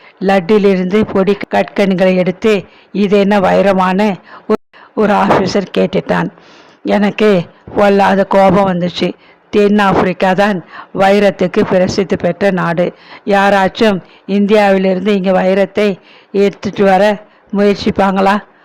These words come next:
ஆபீசர், உங்கள் கேள்வி எப்படி இருக்கு தெரியுமா? "Carrying the gold, நியூ காசில்" அப்படின்னு அடிச்சு பேசினேன்.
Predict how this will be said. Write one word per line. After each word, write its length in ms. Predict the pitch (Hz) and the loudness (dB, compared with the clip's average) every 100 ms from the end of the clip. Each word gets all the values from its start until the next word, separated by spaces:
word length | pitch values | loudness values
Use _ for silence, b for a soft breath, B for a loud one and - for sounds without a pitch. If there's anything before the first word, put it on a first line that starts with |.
| b - | b -4
ஆபீசர், 640 | 190 208 226 196 202 208 208 b b b | 0 0 0 0 0 0 -2 b b b
உங்கள் 300 | 208 202 208 - | -2 0 0 -2
கேள்வி 420 | 208 208 208 208 | 0 2 2 2
எப்படி 360 | 202 - 214 202 | 0 0 0 0
இருக்கு 260 | 190 196 | 0 -2
தெரியுமா? 520 | 190 190 190 196 196 220 b b b b b b b - | -2 0 0 0 0 -2 b b b b b b b -4
"Carrying 500 | 202 208 208 208 196 | 0 2 2 0 0
the 100 | 196 | -2
gold, 500 | 165 196 202 190 202 - _ b b b b | 0 0 2 0 -2 -6 _ b b b b
நியூ 240 | 202 208 | -2 0
காசில்" 540 | 202 202 190 - 208 190 | 0 0 0 0 0 0
அப்படின்னு 680 | 180 165 202 190 202 208 - B B | 0 0 0 0 0 -2 -4 B B
அடிச்சு 380 | - 202 196 226 | -4 -2 0 -2
பேசினேன். 600 | 202 196 196 202 190 185 | 0 0 0 -2 -2 -6